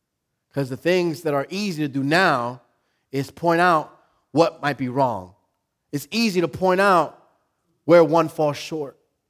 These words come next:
It's easy to point out, especially when we're upset or angry. But if you want to improve your marriage, then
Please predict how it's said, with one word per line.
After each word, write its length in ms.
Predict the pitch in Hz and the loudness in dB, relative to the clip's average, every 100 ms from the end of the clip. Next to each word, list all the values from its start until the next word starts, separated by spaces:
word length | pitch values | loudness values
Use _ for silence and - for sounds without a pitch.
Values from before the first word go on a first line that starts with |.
| _ _ _ _ | _ _ _ _
It's 180 | 170 175 | -4 -2
easy 320 | 247 269 226 | 0 0 2
to 80 | 208 | -2
point 320 | 143 190 190 | -2 0 2
out, 420 | 208 208 160 - _ _ _ _ - | 4 2 0 -6 _ _ _ _ -4
especially 460 | 175 190 220 - 196 | -2 0 -2 0 0
when 280 | 170 160 | 0 2
we're 240 | 151 147 135 _ _ _ _ _ - | 0 -2 -4 _ _ _ _ _ -10
upset 560 | 139 - - 190 143 - | -10 -6 -2 0 -2 -4
or 160 | 131 156 | -6 -2
angry. 580 | 180 170 117 101 92 _ _ _ _ _ _ _ _ _ _ _ _ _ _ _ _ 151 _ _ _ _ _ _ _ - | -4 -4 -6 -12 -18 _ _ _ _ _ _ _ _ _ _ _ _ _ _ _ _ _ _ _ _ _ _ _ _ 2
But 140 | 170 | 2
if 80 | 156 | 2
you 100 | 180 | -4
want 380 | 160 202 208 - | -2 -2 -2 -4
to 100 | 185 | -6
improve 480 | 165 - 220 202 | -6 -6 -6 -4
your 100 | 147 | -4
marriage, 680 | 160 185 170 135 - - - _ _ _ _ _ _ _ _ _ _ _ _ | -6 -10 -14 -16 -16 -18 -20 _ _ _ _ _ _ _ _ _ _ _ _
then 420 | 165 170 165 156 | -2 -2 -2 -8